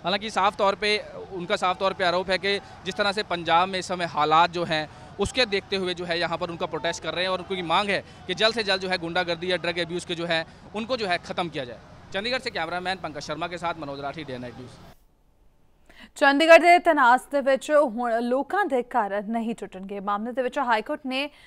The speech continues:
Speaker 2: ਸਟੇ ਲਗਾ ਦਿੱਤੀ ਹੈ। ਇਸ ਤੋਂ ਪਹਿਲਾਂ ਚੰਡੀਗੜ੍ਹ ਦੇ ਸੈਕਟਰ ਸਤਾਰਾਂ ਚ ਡੀ ਸੀ ਦਫ਼ਤਰ ਦੀ ਘੇਰਾਬੰਦੀ ਕਰਕੇ ਰੋਸ ਮੁਜ਼ਾਹਰਾ ਕਰ ਰਹੇ ਤਨਾਸ ਕਲੋਨੀ ਵਸਨੀਕਾਂ ਅਤੇ ਪੁਲਿਸ ਵਿਚਕਾਰ ਹੋਈ ਝੜਪ ਦੇ ਚੱਲਦੇ, ਜਿਸ ਵਿੱਚ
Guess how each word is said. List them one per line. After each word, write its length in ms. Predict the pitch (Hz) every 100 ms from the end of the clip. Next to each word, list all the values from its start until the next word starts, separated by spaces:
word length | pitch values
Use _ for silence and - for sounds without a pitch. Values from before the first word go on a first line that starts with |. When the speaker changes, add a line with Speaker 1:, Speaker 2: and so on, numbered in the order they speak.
| - _ -
Speaker 2:
ਸਟੇ 380 | - - 349 349
ਲਗਾ 280 | 285 220
ਦਿੱਤੀ 400 | 202 214 - 240
ਹੈ। 120 | 269 302
ਇਸ 300 | 202 214 208
ਤੋਂ 220 | - 214
ਪਹਿਲਾਂ 380 | 240 254 277 302
ਚੰਡੀਗੜ੍ਹ 400 | 240 202 208 202
ਦੇ 120 | 214
ਸੈਕਟਰ 300 | 233 214 233
ਸਤਾਰਾਂ 400 | - 254 262 311
ਚ 140 | -
ਡੀ 260 | 226 220 226
ਸੀ 160 | 247
ਦਫ਼ਤਰ 420 | 220 226 - 269 240 196
ਦੀ 200 | 208 208 - - - -
ਘੇਰਾਬੰਦੀ 540 | 254 262 294 277 254
ਕਰਕੇ 600 | - 208 202 226 214 196
ਰੋਸ 240 | 226 247 247 220
ਮੁਜ਼ਾਹਰਾ 400 | 214 190 190 196
ਕਰ 120 | - 202
ਰਹੇ 160 | 214
ਤਨਾਸ 300 | 214 214 196 196
ਕਲੋਨੀ 320 | 208 202 202
ਵਸਨੀਕਾਂ 800 | 202 202 - - 233 226 302 285
ਅਤੇ 280 | 208 214 208
ਪੁਲਿਸ 240 | - 196 -
ਵਿਚਕਾਰ 480 | 196 - 196 180 190 220
ਹੋਈ 100 | 214
ਝੜਪ 560 | - 208 196 - - - - - - - - - - - -
ਦੇ 80 | 233
ਚੱਲਦੇ, 440 | - 240 240 302
ਜਿਸ 320 | 226 220 214
ਵਿੱਚ 340 | 233 220 247